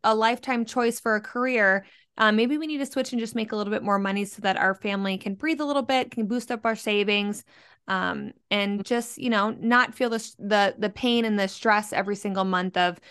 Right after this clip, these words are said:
Speaker 1: not being able to afford just simple life.
Speaker 2: Yeah. I think a lot of people fall, like you said, the, I would say, like, <laughs> as you mentioned, sort of, like, lower middle class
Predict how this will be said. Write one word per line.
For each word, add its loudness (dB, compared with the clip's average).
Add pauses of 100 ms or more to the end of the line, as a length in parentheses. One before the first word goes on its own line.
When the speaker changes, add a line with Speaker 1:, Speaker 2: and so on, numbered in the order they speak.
(180)
Speaker 1:
not 4
being 0
able -2
to -8
afford -2
just -10
simple -6
life. -10 (460)
Speaker 2:
Yeah. 0 (320)
I 4
think -2
a 4
lot 4
of -6
people -2
fall, 2
like -2
you -4
said, -2
the, 0
I 0
would 0
say, 2
like, -2 (200)
<laughs> -2
as 0
you 0
mentioned, 0
sort 2
of, 4
like, 0
lower 2
middle 0
class -2